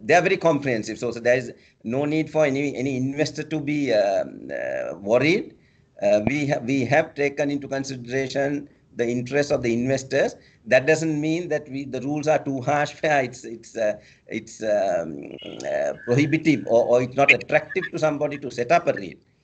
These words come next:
So we ha-, it's, it's, we have balanced all, all, uh, stakeholder interests,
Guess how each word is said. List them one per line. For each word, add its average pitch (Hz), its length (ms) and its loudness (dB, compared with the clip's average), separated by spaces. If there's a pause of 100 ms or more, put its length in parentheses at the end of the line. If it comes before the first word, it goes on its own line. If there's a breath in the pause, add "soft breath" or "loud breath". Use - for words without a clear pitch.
(120)
So 123 120 -10
we 139 240 -6
ha-, 139 80 0
it's, - 180 -10
it's, - 280 -10
we 123 100 -8
have 120 200 2
balanced 151 440 2
all, 139 300 0 (100)
all, 127 400 -2
uh, 85 480 -4
stakeholder 123 640 -4
interests, 117 560 -4